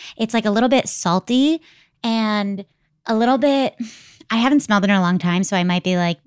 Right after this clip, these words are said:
you know, talking out of my ass here, but if I remember it correctly, it was, like, it had, like, the saltiness of caviar, but it didn't feel, like, oceany. It felt,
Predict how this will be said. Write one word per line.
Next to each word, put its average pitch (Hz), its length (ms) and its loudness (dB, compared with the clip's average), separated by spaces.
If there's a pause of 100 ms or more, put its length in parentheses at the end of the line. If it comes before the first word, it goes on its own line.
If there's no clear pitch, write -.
you - 220 -6
know, 170 140 -4
talking 175 260 -4
out 175 80 0
of 175 60 -2
my 170 80 -2
ass 165 220 -2
here, 233 140 -2
but 208 220 -2 (240)
if 214 100 -4
I 208 60 2
remember 208 320 4
it 233 100 -2
correctly, 196 380 0
it 185 80 0
was, 180 140 -2
like, 180 120 -4
it 196 80 -4
had, 208 220 0
like, 226 140 0
the 214 80 0
saltiness 220 560 0
of 220 80 -8
caviar, 226 380 0
but 196 120 0
it 190 80 -2
didn't 196 280 0
feel, 185 140 -2
like, 180 240 -2
oceany. 220 540 0
It 208 160 -2
felt, 196 380 -2